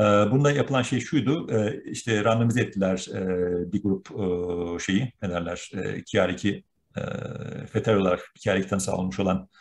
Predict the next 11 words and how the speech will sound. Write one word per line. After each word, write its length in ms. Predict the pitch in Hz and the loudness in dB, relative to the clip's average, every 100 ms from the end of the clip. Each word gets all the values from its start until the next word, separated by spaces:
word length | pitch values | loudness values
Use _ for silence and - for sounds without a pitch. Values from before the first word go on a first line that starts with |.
| - - - - _ 95 | -20 -20 -20 -20 _ -2
e, 60 | 90 90 87 85 85 85 - - - _ _ _ _ | 0 0 -2 -4 -4 -6 -8 -10 -16 _ _ _ _
hastaları 800 | 95 92 - 101 107 175 165 - | -4 -4 0 0 2 0 -2 -4
ve 320 | 117 117 113 - | 2 2 2 0
bir 200 | 135 117 | 2 4
bölümüne 600 | 104 104 127 139 - _ _ _ _ _ - | 4 4 2 0 -4 _ _ _ _ _ -2
perinatal 460 | 117 101 95 127 110 | 2 2 2 2 2
cerrahi 360 | 101 101 98 | 4 4 4
yapıldı. 300 | 85 90 87 | 0 -6 -8
Cerrahi 320 | 104 95 90 | -2 0 0
de 80 | 90 | -2
şu, 260 | - 156 | -6 -8